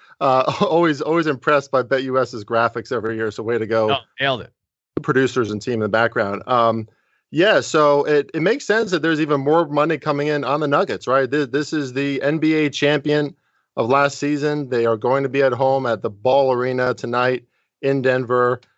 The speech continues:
Speaker 1: Uh, and, you know, there's a lot of pomp and circumstance that comes along with that, right? There's, you know, there's gonna be the banner, there might be some speeches. I don't know if Jokic is gonna get on the <laughs> mic, uh, but, you know, that, that arena will be rocking there in Denver. But, uh,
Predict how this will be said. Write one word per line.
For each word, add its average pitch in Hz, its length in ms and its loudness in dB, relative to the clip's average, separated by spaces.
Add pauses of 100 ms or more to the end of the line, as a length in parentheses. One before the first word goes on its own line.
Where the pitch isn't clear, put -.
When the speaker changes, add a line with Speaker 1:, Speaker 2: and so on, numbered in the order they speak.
(220)
Speaker 1:
Uh, 117 320 0
and, 131 120 -2
you 135 60 2
know, 139 160 2
there's 131 160 2
a 131 60 -2
lot 127 200 0
of 139 100 -2
pomp 139 260 -2
and 127 120 -6
circumstance 117 640 -4
that 110 100 -6
comes 120 240 -2
along 110 280 -2
with 107 140 -4
that, 95 240 -8
right? 101 300 -2
There's, 104 340 -2 (340)
you 131 60 0
know, 117 60 2
there's 113 100 0
gonna 127 160 2
be 117 140 0
the 113 80 2
banner, 160 540 2
there 139 100 2
might 123 200 0
be 123 120 -4
some 113 160 -8
speeches. 160 600 -2
I 135 80 4
don't 135 120 2
know 131 80 2
if 110 80 -2
Jokic 151 360 0
is 143 120 -6
gonna 151 160 0
get 147 160 0
on 147 100 2
the 143 60 2
<laughs> - 20 -2
mic, 143 460 -2 (340)
uh, 127 300 2
but, 123 280 0
you 139 80 -6
know, 127 160 0
that, 135 360 0
that 143 160 2
arena 143 340 2
will 131 140 -2
be 127 120 -2
rocking 123 460 0
there 120 200 -2
in 135 260 -6
Denver. 117 560 0 (600)
But, 233 300 2 (320)
uh, 123 440 -2